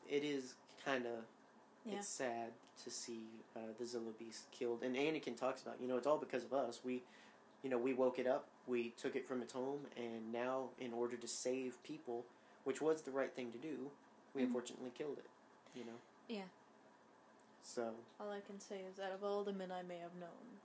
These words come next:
Speaker 2: you are the most human.
Speaker 1: Definitely not close to being human.
Speaker 2: I know, I just couldn't think of anything else. <laughs>
Speaker 1: <laughs> Um, but yeah, it's a good,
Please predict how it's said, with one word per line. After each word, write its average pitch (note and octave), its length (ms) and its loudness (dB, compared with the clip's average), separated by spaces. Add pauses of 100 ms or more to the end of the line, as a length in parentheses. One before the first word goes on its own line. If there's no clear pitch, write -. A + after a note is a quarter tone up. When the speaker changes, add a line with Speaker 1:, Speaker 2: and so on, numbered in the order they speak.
Speaker 2:
you G#3 180 4
are F#3+ 140 4
the F3+ 100 -4
most - 520 -10 (640)
human. F#3 280 -8 (1300)
Speaker 1:
Definitely A#2 480 0
not A2+ 220 -8
close A2+ 160 -6
to - 100 -18
being G#2+ 220 -10
human. B2 180 -6 (380)
Speaker 2:
I G#3 140 4
know, F#3 200 -4 (120)
I G3 80 0
just G3 240 -6
couldn't G3 280 0
think F#3 200 -4
of F3+ 100 -4
anything E3+ 380 -8
else. - 360 2 (320)
<laughs> - 140 4
Speaker 1:
<laughs> G4 340 12 (580)
Um, C3 420 8 (580)
but G#3 100 6
yeah, G3 200 8
it's - 200 0
a E3+ 40 -4
good, E3+ 200 4